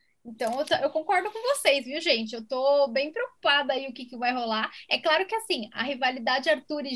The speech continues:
Jade ficou interessante no momento em que o Arthur percebeu ali que a Jade era líder de novo, né? Mas fora isso, também não... Sei lá, a vantagem disso é, é só, é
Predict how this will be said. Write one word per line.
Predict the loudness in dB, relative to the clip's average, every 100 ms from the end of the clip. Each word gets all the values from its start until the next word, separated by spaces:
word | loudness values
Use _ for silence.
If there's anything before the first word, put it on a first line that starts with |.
| -2
Jade | 0 2 0 -2 -8 -8
ficou | -4 -2
interessante | 0 0 0 -2 -2 -2 -4 -6
no | -4
momento | -2 0 0 -2 -4
em | -10
que | -2
o | 0
Arthur | 0 -4 -10
percebeu | -10 -10 -8 -8 -4 -4 -2
ali | -2 -4 -10 -12 _ _
que | -2
a | -2 0
Jade | 0 0 -4 -8 -12 _
era | -2 2 2
líder | 0 0 -2
de | -2
novo, | -2 0 0 -4
né? | -12 -12 -12 -20 -20 _ -2
Mas | 0 0
fora | -2 0 2 0
isso, | -2 -6 -6 0
também | 0 0 -6
não... | -8 -10 -12 -12 -12 -16 -20 _
Sei | -20 -8 -6
lá, | -4 -4
a | -4
vantagem | -8 -8 -4 -4 -4 -6
disso | -10 -10 -10
é, | -10 -8 -10 -12 -10 -6
é | -6
só, | -6
é | -6